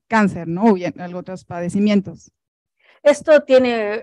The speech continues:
Speaker 2: seguramente va a suceder. Yo no creía que íbamos a che-, checar nuestro correo en el metro. Y ahorita que vine del metro, vengo maravillada a poder checar mi correo en el metro. Seguramente va a suceder, pero no ahorita. Y necesitamos ahorita. Entonces, sigue siendo válido todavía.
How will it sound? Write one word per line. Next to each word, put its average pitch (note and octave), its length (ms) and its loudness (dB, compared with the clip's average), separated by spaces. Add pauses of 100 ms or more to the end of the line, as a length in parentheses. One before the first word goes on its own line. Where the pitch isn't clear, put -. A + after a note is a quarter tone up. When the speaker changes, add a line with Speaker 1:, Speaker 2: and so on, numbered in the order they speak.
(100)
Speaker 2:
seguramente B3+ 640 2
va A3+ 60 2
a - 20 -4
suceder. A3+ 460 -6
Yo B3+ 100 2
no A#3+ 140 -4
creía A3+ 320 -4
que A3+ 100 -12
íbamos G#3+ 340 -10
a G3+ 80 -12
che-, - 220 -20
checar G#3+ 240 -6
nuestro G#3+ 180 -10
correo G3+ 480 -4
en F#3+ 220 -12
el F#3+ 80 -14
metro. G#3+ 400 -2 (600)
Y B3+ 80 4
ahorita A#3 200 4
que G#3+ 120 -2
vine A3 160 -2
del G#3 140 -2
metro, G#3+ 300 0
vengo A3 200 -4
maravillada G#3+ 540 -2
a G#3+ 60 -4
poder G#3+ 220 -6
checar G3 260 -16
mi G3+ 80 -20
correo F#3+ 200 -20
en G3 80 -18
el F#3+ 60 -16
metro. F#3 220 -20 (1300)
Seguramente E4 500 6
va C4+ 100 4
a C4 40 0
suceder, F#3 420 -4 (580)
pero G3+ 160 -10
no G#3+ 100 -8
ahorita. A3 380 -10 (380)
Y A3+ 80 -14
necesitamos A3+ 460 -4
ahorita. F#3+ 260 -6 (960)
Entonces, G#3+ 260 -4
sigue A#3+ 220 2
siendo A3 300 -2
válido G#3+ 380 -2
todavía. - 500 -20